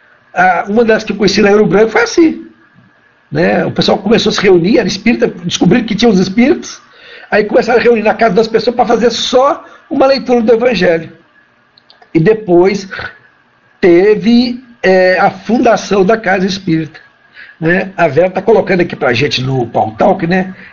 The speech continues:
que o Centro Espírita Leon Denis, lá no Rio de Janeiro, também,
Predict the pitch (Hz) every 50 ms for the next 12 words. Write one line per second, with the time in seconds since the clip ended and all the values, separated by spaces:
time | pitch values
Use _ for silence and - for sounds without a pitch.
0 | - _ _ - 185 180 170 156 160 - - 220 226 220 - - - 185 190 190
1 | 175 180 185 180 160 160 143 147 160 170 160 160 147 143 110 139 143 131 135 123
2 | 117 131 170 208 214 185 127 104 - - - _ _ _ _ _ _ _ _ _
3 | _ _ _ _ _ _ _ _ _ _ - - - - - _ _ _ _ _
4 | _ - 170 175 160 143 139 156 160 170 170 180 196 214 220 240 247 269 262 -